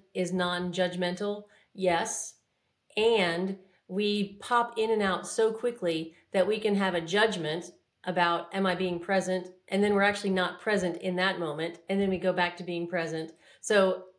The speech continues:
it's, it's kind of a tricky to always trying to be, decide, "Am I being present or not?" Because even that right there is a judgment. So I guess I'd go back to, yes,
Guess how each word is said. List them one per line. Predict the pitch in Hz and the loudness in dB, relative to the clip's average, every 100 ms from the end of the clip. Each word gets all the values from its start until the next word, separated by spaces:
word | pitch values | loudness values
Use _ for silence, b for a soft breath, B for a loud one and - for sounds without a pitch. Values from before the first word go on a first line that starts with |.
| _ _ - | _ _ -2
it's, | 214 208 - | 0 0 -2
it's | 214 202 | -2 0
kind | 262 240 | 2 2
of | 208 | 2
a | |
tricky | 196 - 226 208 | -2 0 0 0
to | 175 170 | 0 2
always | 185 185 180 | 2 2 0
trying | - 190 180 | -2 0 0
to | 165 | -2
be, | 175 | -6
decide, | 175 180 170 180 170 165 | -6 -8 -4 0 0 0
"Am | 170 | -2
I | 170 | -4
being | 170 175 | -4 -4
present | 170 208 196 170 | -4 -4 -2 -2
or | |
not?" | 165 160 | -2 -2
Because | 180 202 202 | -2 -2 -4
even | 226 214 202 | 0 2 4
that | 202 - | 2 2
right | 175 165 | -2 -2
there | 196 185 | 0 0
is | 160 165 | 0 -4
a | 170 | -4
judgment. | 170 165 160 - - - _ | -2 -2 -4 -12 -14 -20 _
So | - 214 196 185 180 180 - | -2 4 6 6 4 -2 -8
I | 190 | -4
guess | 214 208 | -2 -2
I'd | 190 175 | -4 -4
go | 190 | -2
back | 180 175 | 0 0
to, | 180 185 | -2 -6
yes, | 175 156 - | -4 -4 -10